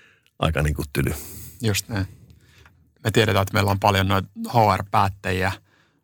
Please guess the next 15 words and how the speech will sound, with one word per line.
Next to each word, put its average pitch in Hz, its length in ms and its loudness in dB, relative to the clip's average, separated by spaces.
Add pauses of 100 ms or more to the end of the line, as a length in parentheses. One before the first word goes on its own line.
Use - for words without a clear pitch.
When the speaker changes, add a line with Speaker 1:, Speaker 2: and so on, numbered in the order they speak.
Speaker 2:
H 113 100 6
R-päälliköitä 98 720 2
kuuntelemassa 98 600 0
tätä 101 220 0
podcastia, 101 640 -2
niin 98 220 -4
sit - 160 -4 (560)
ilmeisesti 131 340 4
pitää 120 280 2
jakaa 113 280 2
tää 107 200 0
podcasti - 440 0
sitten 104 280 -2
omalle 98 320 2
toimitusjohtajalle 92 760 -4